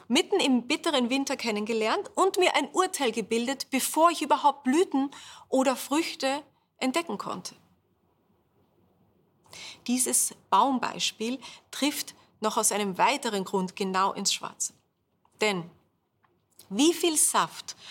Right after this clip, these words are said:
und Kraft eine Pflanze hat, hängt doch direkt von den Bodenbedingungen ab.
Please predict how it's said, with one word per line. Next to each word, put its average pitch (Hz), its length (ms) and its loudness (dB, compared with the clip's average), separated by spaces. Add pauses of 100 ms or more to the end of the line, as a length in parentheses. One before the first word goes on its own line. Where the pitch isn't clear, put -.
(240)
und 214 200 -4
Kraft - 440 0
eine 190 160 -4
Pflanze 208 460 -4
hat, 214 200 -2 (160)
hängt 254 300 -2
doch 226 160 0
direkt 262 640 0 (340)
von 233 320 2
den 220 180 4
Bodenbedingungen 202 800 0
ab. - 260 -6